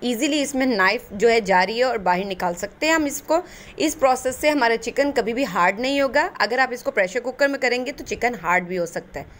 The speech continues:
अब हम इसको strain कर लेंगे। एक pan में हम पानी ले लेंगे, दो अंडे रखेंगे, हाफ टेबल स्पून इसमें नमक ऐड करेंगे और हाई flame पर हम इसको टेन minutes तक boil कर लेंगे और उसके बाद इसका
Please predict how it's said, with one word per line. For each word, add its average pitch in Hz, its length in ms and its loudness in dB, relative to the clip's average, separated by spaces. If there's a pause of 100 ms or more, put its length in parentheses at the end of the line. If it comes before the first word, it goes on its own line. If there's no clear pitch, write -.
(400)
अब 214 140 0
हम 262 100 -2
इसको 262 360 2 (500)
strain 214 360 0
कर 233 160 2
लेंगे। 269 340 0 (1500)
एक 214 120 -6
pan 254 220 0
में 294 140 0
हम 294 100 0
पानी 233 300 -2
ले 277 120 2
लेंगे, 277 320 -2
दो 240 160 2
अंडे 214 300 2
रखेंगे, 262 520 -2 (220)
हाफ 233 260 0
टेबल 254 220 0
स्पून 262 300 -2
इसमें 254 260 -6
नमक 208 300 0
ऐड 240 200 0
करेंगे 254 460 -4
और 240 260 2
हाई 220 280 0
flame 254 260 -4
पर 262 180 0
हम 220 200 0
इसको 220 240 0
टेन 233 220 0
minutes 214 340 -6
तक 269 220 -2
boil 190 220 2
कर 190 160 -4
लेंगे 180 280 -4
और 240 160 2
उसके 233 220 -4
बाद 226 280 2
इसका - 240 -10